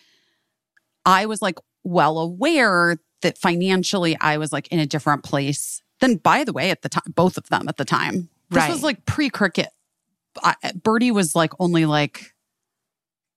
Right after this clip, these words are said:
Speaker 1: Birdie was very little.
Speaker 2: Yeah.
Speaker 1: And I left her with Mark for a few days, and that was stressing me out, too. Like, that whole thing was, like, very stressful
Speaker 2: Right.
Speaker 1: for me. But I think she was under three.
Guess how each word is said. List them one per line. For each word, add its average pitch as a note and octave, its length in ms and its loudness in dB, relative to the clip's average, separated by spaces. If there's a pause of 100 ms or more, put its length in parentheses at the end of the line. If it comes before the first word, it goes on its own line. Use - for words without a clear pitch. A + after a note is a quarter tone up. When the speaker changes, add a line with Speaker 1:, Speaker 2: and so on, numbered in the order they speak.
(380)
Speaker 1:
Birdie A#3+ 180 2
was G3 140 4
very D#3 340 0
little. - 440 -6 (340)
Speaker 2:
Yeah. D#3+ 340 0
Speaker 1:
And D#3 340 -2
I D#3 140 0
left D3 260 -2
her D3+ 100 0
with C3+ 260 -4 (160)
Mark D3+ 340 0
for D3 200 -4
a C3+ 40 -6
few - 140 -2
days, C3 200 0
and D3+ 140 2
that C3 240 6
was B2+ 160 -8
stressing - 420 -8
me - 140 -8
out, - 280 -6
too. - 200 -2 (100)
Like, D3 360 -2
that C#3 200 0 (180)
whole C#3+ 300 -6
thing - 280 -6
was, - 180 -10
like, - 240 -6
very C3+ 280 -2
stressful D3 400 -2
Speaker 2:
Right. C#3+ 60 -10
Speaker 1:
for - 120 -8
me. E3+ 260 -8 (880)
But F#3+ 80 2
I G3 60 2
think C4+ 200 -2
she - 120 0
was G#3+ 200 2
under D#3 300 2
three. - 640 -10